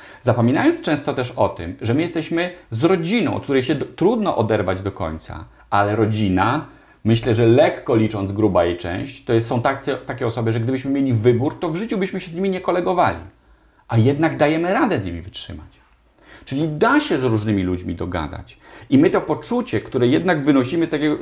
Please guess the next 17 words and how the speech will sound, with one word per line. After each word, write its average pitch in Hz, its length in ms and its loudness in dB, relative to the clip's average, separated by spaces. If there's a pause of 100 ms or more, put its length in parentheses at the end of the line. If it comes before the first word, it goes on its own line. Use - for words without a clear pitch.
(120)
tracimy 170 480 2
patrząc 185 480 0
na 156 80 0
inne 156 260 0
osoby 127 320 0
społecznie. 95 580 -4 (460)
Więc 127 180 0
tu 330 120 6
Facebook 113 800 -2 (500)
ma 190 480 4 (100)
w - 120 -10
sobie 160 260 4
ś-, - 400 -4
świetną 220 540 -2
taką 147 260 0
myśl, 104 580 -2 (640)
którą 147 500 4